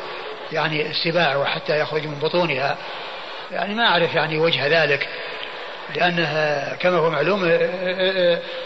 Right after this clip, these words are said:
الأموات، آه، يعني، آه، الشهداء وغير الشهداء كلهم يدفنون في الأرض وكلهم يو-، يوارون في الأرض،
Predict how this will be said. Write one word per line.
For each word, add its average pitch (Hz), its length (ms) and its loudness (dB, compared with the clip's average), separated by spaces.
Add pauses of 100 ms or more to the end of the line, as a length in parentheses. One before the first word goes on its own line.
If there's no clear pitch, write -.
(180)
الأموات، 170 600 4
آه، 180 1300 -2 (460)
يعني، 160 480 4
آه، 143 420 2 (280)
الشهداء 185 460 4
وغير 202 180 4
الشهداء 185 320 4
كلهم 226 300 2
يدفنون 180 360 2
في 147 60 -2
الأرض 165 200 2 (800)
وكلهم 214 420 2
يو-، 202 220 6
يوارون 190 440 4
في 139 60 -2
الأرض، 165 220 2